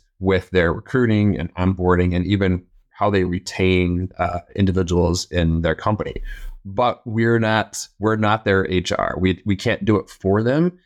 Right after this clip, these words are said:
And so it's, it's different in that we have to be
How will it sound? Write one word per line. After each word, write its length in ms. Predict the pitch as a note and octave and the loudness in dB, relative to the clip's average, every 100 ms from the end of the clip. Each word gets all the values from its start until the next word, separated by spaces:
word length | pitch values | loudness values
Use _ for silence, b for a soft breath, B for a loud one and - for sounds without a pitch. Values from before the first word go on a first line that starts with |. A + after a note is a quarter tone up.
| b - | b -2
And 160 | G2 | -2
so 480 | - G#2 G2 G2 G2 - | 0 0 2 2 0 -2
it's, 460 | G2+ F#2 - - - | -2 -2 -4 -8 -6
it's 280 | - F#2+ F#2+ | -2 -2 -2
different 440 | G2+ C#3 D3 A2+ G2 | -4 -4 -2 0 2
in 80 | |
that 200 | F#2+ F2+ | 2 0
we 120 | G2+ G#2+ | 2 0
have 180 | F#2+ - | 0 -4
to 80 | |
be 480 | E2+ F#2 F2+ F2+ - | -2 2 2 2 -2